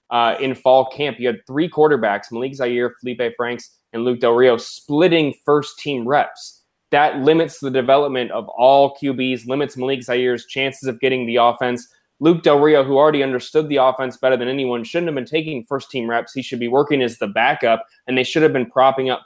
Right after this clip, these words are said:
Felipe better last year, but they were in a bind where they thought that they should be trying to incorporate Malik Zaire as possibly the starting quarterback because Felipe wasn't ready. It was a bad strategy for sure.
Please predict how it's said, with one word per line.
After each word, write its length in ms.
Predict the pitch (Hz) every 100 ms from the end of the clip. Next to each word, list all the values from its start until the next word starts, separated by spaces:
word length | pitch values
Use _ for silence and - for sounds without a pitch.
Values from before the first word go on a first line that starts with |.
| -
Felipe 240 | 127 131 120 117
better 220 | - 151
last 340 | 127 110 -
year, 260 | 117 113 117 _ _
but 140 | 151 139
they 80 |
were 220 | 139 139 147
in 100 | 147
a 40 |
bind 380 | 117 123 135 139
where 80 | 127
they 160 | 123
thought 300 | 120 135 139 135
that 80 |
they 120 | 123 123
should 160 | -
be 100 | 127
trying 300 | 127 131 131
to 40 | 131
incorporate 520 | 120 - 135 139 101
Malik 280 | 120 127 123
Zaire 360 | 113 139 156
as 80 | 120 _
possibly 340 | 120 123 131
the 80 | 120
starting 340 | 113 127 123 120
quarterback 460 | 143 151 117 113
because 220 | 131 127
Felipe 300 | - 135 135 135
wasn't 400 | 131 127 131 -
ready. 280 | 117 135 98 _ _ _ _
It 60 | -
was 180 | 156 139
a 40 |
bad 300 | 120 123 147
strategy 560 | - 147 135 143 127 127
for 100 | 120
sure. 460 | 120 - 147 127 -